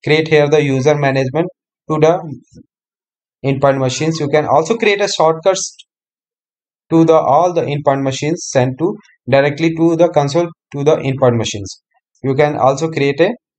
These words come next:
configure share printers or scheduler to the, uh,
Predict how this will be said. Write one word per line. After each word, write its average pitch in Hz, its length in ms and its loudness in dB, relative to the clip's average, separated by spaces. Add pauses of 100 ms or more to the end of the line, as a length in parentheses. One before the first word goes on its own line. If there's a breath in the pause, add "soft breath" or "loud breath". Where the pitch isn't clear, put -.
configure 139 460 0
share 143 340 -2
printers 147 460 0 (400)
or 127 220 4
scheduler 139 680 2
to 127 120 -4
the, 170 180 0 (640)
uh, 113 360 2